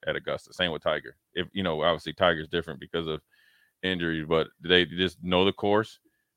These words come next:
They know how to putt there. They know how to do everything there. And so, um, you know, it was good. It was okay Masters. Not nothing to be excited about, but, uh, we'll see what the next one beholds and, uh, see how this all turns out. But it's a good first segment,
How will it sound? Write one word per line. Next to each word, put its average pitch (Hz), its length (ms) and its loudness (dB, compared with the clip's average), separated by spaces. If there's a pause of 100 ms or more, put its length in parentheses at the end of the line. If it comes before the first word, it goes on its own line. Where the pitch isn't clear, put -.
(320)
They 87 120 2
know 87 220 4
how 95 140 4
to 90 60 2
putt 95 280 0
there. 95 180 6
They 95 120 4
know 92 120 0
how 90 100 2
to 87 80 -4
do 87 120 -2
everything 82 380 -2
there. 71 180 -12 (760)
And 80 180 -10
so, 80 300 -2 (540)
um, 78 460 -2 (460)
you 127 100 2
know, 127 140 6
it 139 40 4
was 151 100 -2
good. 135 220 2
It 113 140 0
was 135 120 0
okay 110 360 4
Masters. 92 500 0
Not 95 180 0
nothing 90 200 0
to 90 80 -4
be 87 140 -4
excited 85 360 0
about, 82 360 -2
but, 82 260 -4
uh, 80 220 -2 (420)
we'll 101 120 -2
see 104 160 -2
what 95 120 -2
the 87 80 -8
next 90 260 -2
one 87 160 -6
beholds 82 440 -2
and, 82 200 -8
uh, 78 180 -4
see 85 160 -6
how 80 200 2
this 78 160 -8
all 78 160 -2
turns 80 320 -8
out. 78 260 -2
But 80 160 -2 (320)
it's - 100 -16
a 120 40 -10
good 127 180 4
first 120 240 4
segment, 113 400 6